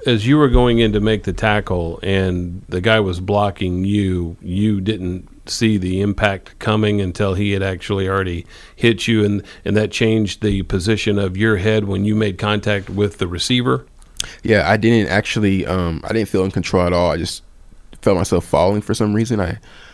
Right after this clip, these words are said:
Speaker 2: I thought I, I thought I tripped or something, and next thing I know, just on the ground and could not move. It just seemed like everything were, just happened in the right time for me to sever my neck.
Speaker 1: Were you knocked out initially?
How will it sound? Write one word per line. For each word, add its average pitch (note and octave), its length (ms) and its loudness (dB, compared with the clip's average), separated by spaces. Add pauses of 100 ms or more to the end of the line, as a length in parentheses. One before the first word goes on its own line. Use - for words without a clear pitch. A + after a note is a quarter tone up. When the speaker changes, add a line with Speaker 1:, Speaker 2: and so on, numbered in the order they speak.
Speaker 2:
I F2+ 220 0 (300)
thought G2 200 2
I, F#2 160 2
I F2 160 -2
thought F#2+ 160 2
I E2+ 80 2
tripped G#2 440 0
or G2 40 -4
something, G#2 480 0
and E2+ 280 -2 (420)
next - 120 -4
thing F#2+ 140 2
I F#2 40 2
know, F2+ 60 2
just F2+ 220 -4
on E2+ 100 0
the F#2 80 0
ground E2+ 240 0
and E2+ 80 -4
could - 120 -8
not D#2+ 120 -4
move. - 420 -8 (120)
It - 40 -10
just A2+ 120 -2
seemed G#2+ 160 2
like F#2+ 100 0
everything F#2+ 580 0
were, E2+ 260 -2 (320)
just - 160 -2
happened F2 460 0 (680)
in G#2+ 100 0
the G2+ 80 2
right E2+ 200 -2
time F#2+ 340 2
for E2+ 240 -4
me E2+ 160 -2
to D#2 260 -4 (140)
sever E2+ 260 2
my D2+ 120 -2
neck. - 320 -6 (720)
Speaker 1:
Were G#2 140 2
you G2+ 140 2
knocked G#2+ 360 0
out A#2 420 0
initially? C3 920 0